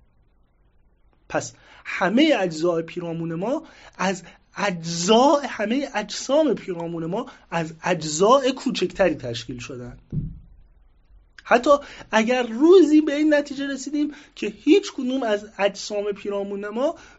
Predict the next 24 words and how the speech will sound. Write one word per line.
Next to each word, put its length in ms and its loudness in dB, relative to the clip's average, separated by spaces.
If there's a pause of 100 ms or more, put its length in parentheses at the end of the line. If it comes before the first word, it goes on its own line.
(100)
جزهای 680 2
کوچکتر 580 -4
از 160 0
خودشون 440 0
ندارن، 360 0
اصلاً 360 -2
مولکول 680 -2 (100)
اتمی 460 2
است 220 -6 (320)
و 40 4
همهٔ 320 2
نظری-، 400 0
اتمی 360 -4
است 160 -6
و 60 -6
همهٔ 280 -4
نظریه‌های 500 -4
مشابه 460 -4 (260)
نظریه‌های 520 2
غلطی 480 0
هستن، 420 -12 (400)
باز 260 6
هم 260 -4
بالاخره 720 0